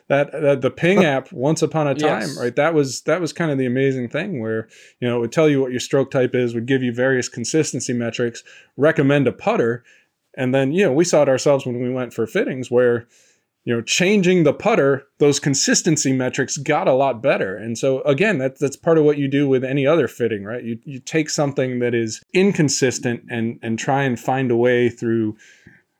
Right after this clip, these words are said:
Speaker 1: through whether it's, it's weighting or in the case of a driver, a shaft, whatever it happens to be. Same thing with a putter with,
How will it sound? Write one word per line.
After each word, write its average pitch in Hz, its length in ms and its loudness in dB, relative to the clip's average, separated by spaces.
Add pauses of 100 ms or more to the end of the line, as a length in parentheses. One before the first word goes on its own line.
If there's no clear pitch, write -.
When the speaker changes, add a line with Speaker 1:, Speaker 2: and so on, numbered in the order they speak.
(120)
Speaker 1:
through 113 180 -4
whether 113 260 2
it's, 110 240 -4
it's - 240 -8 (160)
weighting 117 640 0
or 104 300 -4
in 117 260 -4
the 113 60 -4
case 117 240 -2
of 113 60 -4
a 107 40 -4
driver, 101 420 -4
a 98 40 -6
shaft, 120 400 -2
whatever 123 280 2
it 117 60 2
happens 117 380 -4
to 110 60 -8
be. 131 160 2
Same 117 200 -4
thing 120 200 -4
with 117 100 -2
a 113 40 -2
putter 123 300 0
with, 117 280 -2